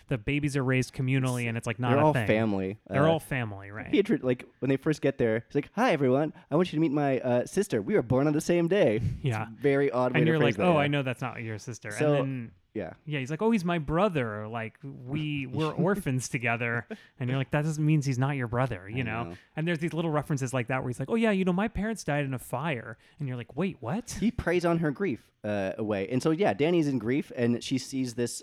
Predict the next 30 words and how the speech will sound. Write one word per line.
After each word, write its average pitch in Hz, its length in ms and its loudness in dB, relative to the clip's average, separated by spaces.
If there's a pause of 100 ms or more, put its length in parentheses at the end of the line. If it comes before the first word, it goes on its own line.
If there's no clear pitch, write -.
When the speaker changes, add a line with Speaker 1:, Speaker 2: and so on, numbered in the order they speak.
(440)
Speaker 2:
idealistic, 104 800 -4
uh, 123 180 0
uh, 127 120 0
she - 120 -6
sees 156 240 0
a, 151 120 -6 (100)
uh, 135 340 2
an 147 100 -2
alternative 147 520 0
to 113 80 0
her 110 100 2
grief. 98 320 -4
She - 100 -2
Speaker 1:
Right. - 80 0
Speaker 2:
sees 151 140 0
people 151 260 -8
being 147 260 0
happy, 127 500 -2 (320)
uh, 113 160 -2
people, 123 640 0 (540)
she - 140 -6
sees 127 200 -4
this 123 160 -2
death 113 380 -2
and 110 140 -2
people 110 440 0
accepting 120 520 -2
it. 98 220 -2 (440)
Uh, 98 280 -4
so 139 320 -4